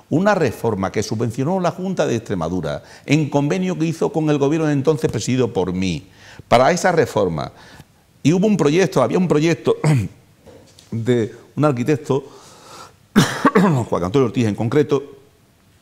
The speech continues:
y diseñó que los kioscos siguieran así de esa manera. Y ese fue el concurso.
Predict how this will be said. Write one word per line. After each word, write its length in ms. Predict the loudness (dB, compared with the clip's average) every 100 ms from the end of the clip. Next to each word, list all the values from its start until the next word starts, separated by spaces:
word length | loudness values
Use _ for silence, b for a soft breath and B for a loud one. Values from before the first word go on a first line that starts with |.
| -20 -2
y 320 | 0 0 0
diseñó 520 | 0 2 2 2 2 -2 B B
que 60 | 0
los 100 | 2
kioscos 400 | 2 0 0 0
siguieran 300 | 0 0 2
así 140 | 0 2
de 80 |
esa 120 | 0 0
manera. 300 | 0 -2 -6 -18 _ _ _ _ _ _ _ _ -20 _ b b b b b b _ _
Y 220 | 4 6
ese 220 | 4 4 0
fue 220 | 2 0
el 60 |
concurso. 640 | 2 0 0 -2 -4 -10